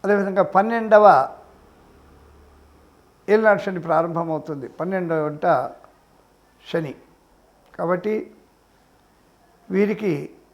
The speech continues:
గోచార రీత్యా అనుకూలమైనటువంటి సమయం కాదని చెప్పవచ్చు.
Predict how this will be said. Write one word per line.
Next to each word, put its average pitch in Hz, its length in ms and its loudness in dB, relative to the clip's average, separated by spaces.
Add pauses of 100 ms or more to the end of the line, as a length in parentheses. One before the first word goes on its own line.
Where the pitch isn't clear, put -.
(480)
గోచార 208 400 4
రీత్యా 185 500 0 (2250)
అనుకూలమైనటువంటి 202 920 2
సమయం 180 360 -4
కాదని 165 380 0
చెప్పవచ్చు. 180 720 -6